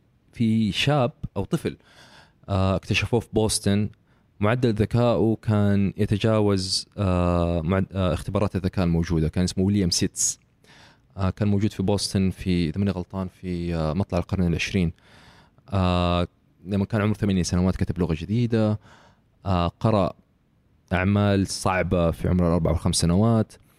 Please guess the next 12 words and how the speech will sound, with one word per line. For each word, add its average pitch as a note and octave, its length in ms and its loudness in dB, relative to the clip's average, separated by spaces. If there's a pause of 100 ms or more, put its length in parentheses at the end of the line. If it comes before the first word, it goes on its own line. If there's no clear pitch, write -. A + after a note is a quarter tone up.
(220)
أتقن G#2 340 -4
عدة G#2 300 -4
لغات، G#2 420 0
شيء B2 480 0
يعني E2 280 -2
سخيف. - 640 -2 (500)
<laughs> - 720 -18
لما G#2+ 200 0
كان B2+ 360 2
عمره A#2 200 0
احداعش A2+ 640 0
أو F#2 260 0